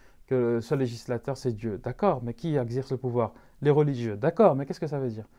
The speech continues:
Ça veut dire qu'on va avoir des applications du droit très différentes en fonction de où on est, de son, quel madhab, selon quel... Et là, pour unifier tout ça, et pour reprendre la, le droit, c'est-à-dire être la source, Al-, Al-Ma'moun a dit, «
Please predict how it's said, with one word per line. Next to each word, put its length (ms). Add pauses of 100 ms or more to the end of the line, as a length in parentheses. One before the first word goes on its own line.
(300)
Ça 180
veut 100
dire 160
qu'on 120
va 180
avoir 300
des 220
applications 540
du 140
droit 260
très 220
différentes 520
en 60
fonction 340
de 100
où 220
on 300
est, 200
de 100
son, 180
quel 180
madhab, 380
selon 240
quel... 380 (680)
Et 80
là, 280 (320)
pour 200
unifier 340
tout 120
ça, 280 (260)
et 100
pour 360
reprendre 680
la, 260 (220)
le 140
droit, 280
c'est-à-dire 300
être 180
la 120
source, 400 (600)
Al-, 180
Al-Ma'moun 600
a 80
dit, « 240